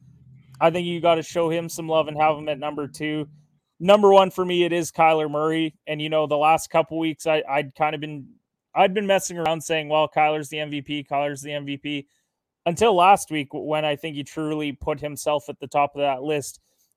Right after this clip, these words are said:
He's got twelve total touchdowns. The one thing that's hurting him is that he's thrown four picks already. So he's gonna need to get the picks under control, because if he's on pace for seventeen interceptions, that's not gonna cut it for M V P in the N F L.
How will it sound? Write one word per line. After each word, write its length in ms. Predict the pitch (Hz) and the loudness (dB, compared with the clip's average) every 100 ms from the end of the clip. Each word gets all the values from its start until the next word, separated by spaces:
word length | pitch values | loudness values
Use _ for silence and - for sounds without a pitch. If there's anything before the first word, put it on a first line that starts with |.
| - | -6
He's 160 | 165 | 2
got 240 | 156 185 - | 6 6 6
twelve 320 | 180 185 185 | 4 6 4
total 280 | 202 196 185 | 0 0 0
touchdowns. 640 | 180 165 - 165 160 143 | 0 0 0 -2 -2 -6
The 80 | 143 | -6
one 220 | 156 160 | -6 -4
thing 200 | 190 185 | -6 -8
that's 180 | 175 - | -8 -4
hurting 300 | 170 170 165 | -4 -4 -8
him 140 | 160 | -10
is 300 | - 160 151 | -8 -8 -2
that 160 | 170 170 | -2 -2
he's 160 | 165 | -4
thrown 260 | - 170 160 | -6 -6 -8
four 260 | - 160 | -4 -2
picks 380 | 156 156 147 - | -2 -2 -4 -4
already. 540 | 156 147 147 147 151 - _ _ - | -2 0 0 -2 -4 -10 _ _ -14
So 160 | - | -8
he's 120 | 143 | -6
gonna 220 | 131 160 170 | -4 -4 -4
need 160 | 175 | -6
to 80 | 156 | -2
get 180 | 165 156 | -2 -2
the 60 | |
picks 320 | 156 165 147 - | -4 -6 -4 -6
under 240 | 156 139 | -6 -6
control, 440 | - 139 - 151 | -10 -8 -4 -2
because 300 | 143 147 151 | -2 -6 -6
if 140 | 139 135 | -6 -6
he's 200 | 170 156 | -4 -2
on 200 | 170 151 | -4 -4
pace 360 | - 165 151 | -4 -4 -4
for 280 | - 156 143 _ _ _ - | -8 -6 -8 _ _ _ -14
seventeen 640 | - 151 156 170 170 165 | 0 2 2 -2 -6 -4
interceptions, 840 | 160 151 - 165 156 - 147 131 | -4 -6 0 2 2 -2 -10 -2
that's 300 | 139 139 - | 0 0 -2
not 180 | 156 131 | -4 -4
gonna 160 | 147 | -6
cut 240 | 139 156 147 | -2 2 2
it 140 | 135 | 0
for 320 | _ - 151 131 | _ -8 -6 -6
M 180 | 147 | -6
V 160 | 143 143 | -6 -8
P 220 | 135 147 | -4 -4
in 100 | 143 | -4
the 120 | 139 | -4
N 100 | 139 | -4
F 220 | 139 131 147 | -4 -4 0
L. 260 | 147 151 | 2 0